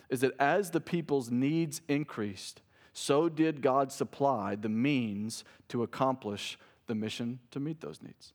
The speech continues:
A need arises, and God just rises right there alongside of it. When I was called into the ministry, and,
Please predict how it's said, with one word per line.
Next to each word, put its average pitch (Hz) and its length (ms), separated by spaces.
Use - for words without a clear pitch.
A 104 60
need 127 200
arises, 214 560
and 120 140
God 131 280
just 147 220
rises 135 480
right 139 200
there 147 140
alongside 143 560
of 107 120
it. - 100
When 127 140
I 147 60
was 175 140
called 151 220
into 123 100
the 110 100
ministry, 117 540
and, 110 160